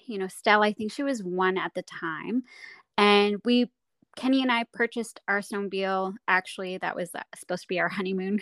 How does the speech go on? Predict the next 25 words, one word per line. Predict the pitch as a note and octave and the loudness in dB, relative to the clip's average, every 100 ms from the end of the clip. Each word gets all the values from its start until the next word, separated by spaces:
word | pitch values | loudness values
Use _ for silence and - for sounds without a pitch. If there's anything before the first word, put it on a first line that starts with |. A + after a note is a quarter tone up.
| - | -4
<laughs> | - | 0
gift, | - G#3+ - - - - - - - | 6 6 6 -8 -12 -8 -6 -4 6
um, | G#3 G3+ G3+ G3 F#3+ - | 8 10 6 2 -4 -8
or | F#3 F3 | -4 -4
honeymoon. | - F#3+ F3 E3 F3+ - | -6 -12 -12 -12 -14 -14
I, | E3 - _ | -16 -18 _
yeah. | - - _ - - _ | -16 -16 _ -20 -20 _
So | - A#3 | 2 2
we | A3+ | 2
spent | - A3+ A3 | 0 -2 0
that | G3+ - | -2 -2
money | G3 G3+ F#3+ | -6 -6 -6
on | F3+ F3+ F3+ F#3 | -4 -4 -4 -8
getting | F3 F3+ | -8 -8
a | E3+ | -10
snowmobile, | - E3 E3 D#3+ D#3 D#3 - | -8 -10 -8 -6 -6 -6 -8
and, | E3 D#3+ D#3+ D#3+ D#3+ - - - | -10 -8 -8 -8 -10 -14 -20 -4
you | E3 | -2
know, | D#3+ | -2
he | - | -2
would, | D#3+ D#3 _ _ - _ | -4 -4 _ _ -20 _
we | G3+ G#3 | 6 6
would | G3+ | 6
get | G3 F#3+ | 2 0
out | F#3 F#3 F#3 | 0 -2 -4